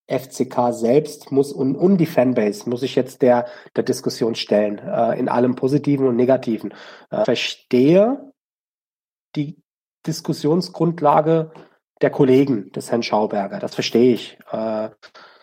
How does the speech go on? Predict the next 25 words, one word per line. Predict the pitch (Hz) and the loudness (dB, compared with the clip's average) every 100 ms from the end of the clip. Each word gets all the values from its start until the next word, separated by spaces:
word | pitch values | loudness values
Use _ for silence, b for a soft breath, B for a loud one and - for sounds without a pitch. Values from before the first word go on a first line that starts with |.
| B B B _ _ _ _ _ _ _ 165 | B B B _ _ _ _ _ _ _ -8
es | 117 | -6
ist | 123 - | -6 -6
niemals | 139 131 147 156 135 - | -2 0 4 4 2 0
schön, | - 139 143 135 120 | 2 4 4 0 -2
äh, | 131 123 | -2 0
jemandem | 127 139 139 131 | 2 0 0 -2
ein | 117 123 | 0 -2
Hausverbot | 151 - 175 113 110 | -2 -2 -2 -2 -4
zu | - | -8
geben. | 104 110 110 113 - | -6 -4 -2 -4 -6
Aber | 113 110 | -4 -2
wenn | 131 | 0
man | 170 139 | 2 2
so | 143 | 2
ein | |
bisschen | 175 175 160 | 0 -2 -2
verfolgt, | 123 - 170 180 | -2 2 2 2
was | - - | -4 -4
der | 120 | -2
gute | 151 160 | -2 0
Mann | 139 131 127 | 0 0 0
gemacht | 117 185 - | 0 -2 0
hat | 123 - | -2 0
seit | 123 120 | 0 0
zweitausendneunzehn, | - 113 - 120 117 117 117 113 110 113 - 135 180 | -4 -4 -2 -4 -4 -4 -2 0 -2 -2 2 2 2